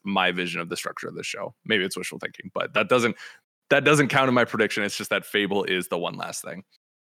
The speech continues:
And then finally, um, obviously, I, it wouldn't be a, a G I show with Alex if we didn't talk about Halo a little bit. Um,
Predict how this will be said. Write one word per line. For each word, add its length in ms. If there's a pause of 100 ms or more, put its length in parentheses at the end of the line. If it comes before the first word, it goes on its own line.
(120)
And 100
then 100
finally, 640 (380)
um, 480 (100)
obviously, 680 (140)
I, 100
it 220
wouldn't 240
be 280
a, 480
a 60
G 180
I 140
show 300
with 160
Alex 400
if 180
we 160
didn't 160
talk 200
about 180
Halo 340
a 80
little 300
bit. 300 (340)
Um, 440